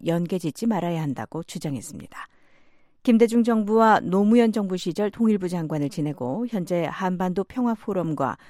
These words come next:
평화협력원 이사장을 맡고 있는 정 전 장관을 서울에서 함재 특파원이 인터뷰했습니다.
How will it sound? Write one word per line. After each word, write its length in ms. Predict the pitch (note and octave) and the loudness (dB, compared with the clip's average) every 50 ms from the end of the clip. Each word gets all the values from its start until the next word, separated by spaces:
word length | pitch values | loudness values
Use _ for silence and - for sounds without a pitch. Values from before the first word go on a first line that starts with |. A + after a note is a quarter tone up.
| - - | -20 -20
평화협력원 840 | - - C4+ B3+ B3+ B3 - C#4 C4 B3 A#3 A#3 G#3+ - A3 G#3+ E3 | -6 0 2 2 2 2 2 2 2 4 4 4 2 0 -2 -2 -2
이사장을 420 | D3 E3+ - G3 E3+ E3+ E3 D#3+ D3 | -4 -4 -4 -6 -4 -4 -4 -2 -2
맡고 300 | C3+ C3+ - - B2 B2+ | -4 -4 -6 -6 -6 -6
있는 280 | B2 B2+ E3+ A3+ A#3 - - - _ _ | -4 -4 -2 -4 -4 -6 -10 -20 _ _
정 260 | - A3 G3+ G3+ G3+ F#3+ | -4 -2 0 0 0 0
전 180 | G3+ F#3+ F3+ | 0 -2 -2
장관을 580 | E3+ F3 D#3+ D#3 D3+ C#3+ C#3 C#3 E3 A3 B3 - - - _ _ _ _ | -2 -4 -4 -4 -4 -4 -4 -2 -2 -2 -2 -4 -6 -12 _ _ _ _
서울에서 440 | - - G#3 F#3+ F3 D#3+ - F#3 - - | -8 -6 -4 -4 -4 -4 -4 -4 -4 -6
함재 400 | - - - C4+ B3 A#3 B3 A3+ | -6 -2 2 2 2 2 2 -2
특파원이 580 | - - - - G#3 E3+ D3 C#3 A#2 B2 A#2 - - | -6 -10 -10 -6 -4 -4 -4 -4 -6 -8 -8 -8 -8
인터뷰했습니다. 760 | F3+ E3+ - E3 E3 - A2+ A2+ - - - - - - | -8 -8 -8 -8 -8 -8 -10 -10 -10 -14 -16 -16 -16 -16